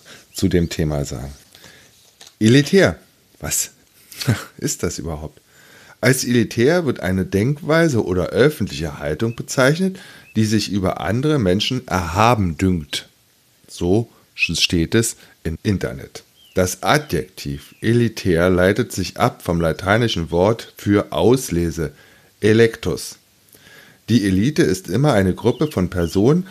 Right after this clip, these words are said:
die aufgrund übereinstimmender Merkmale, die sie besser stellt als die Masse, eine höhere Position in der Gesellschaft einnimmt.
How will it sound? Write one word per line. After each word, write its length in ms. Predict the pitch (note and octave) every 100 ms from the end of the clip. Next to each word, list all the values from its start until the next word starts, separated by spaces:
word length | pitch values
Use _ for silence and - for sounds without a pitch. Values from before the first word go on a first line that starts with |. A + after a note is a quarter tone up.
| - - -
die 100 | D#2+
aufgrund 440 | F#2+ - A#2+ D3
übereinstimmender 960 | G2 F#2 - G2 C3+ C#3 B2 G#2+ G2 D#2+
Merkmale, 840 | D2+ D2 F2 - A#2 C3 D3+ G3 G#3+ - - -
die 100 | G#2
sie 160 | F#2
besser 360 | F#2 G#2+ G#2+ G2
stellt 600 | - - F#2+ G#2 D3+ - - - -
als 280 | G2+ - -
die 120 | F#2
Masse, 540 | E2+ C3+ - B1 B2 C#3+ - -
eine 300 | - G2+ F#2
höhere 380 | F2 A2 D3+ D#3+
Position 760 | D3 G2+ F#2 - - F#2+ F#2 A2+
in 120 | G#2+
der 140 | A#2+ A#2
Gesellschaft 840 | G2+ E2+ F2+ E2+ D2+ D2 - -
einnimmt. 400 | C#2+ C2+ C2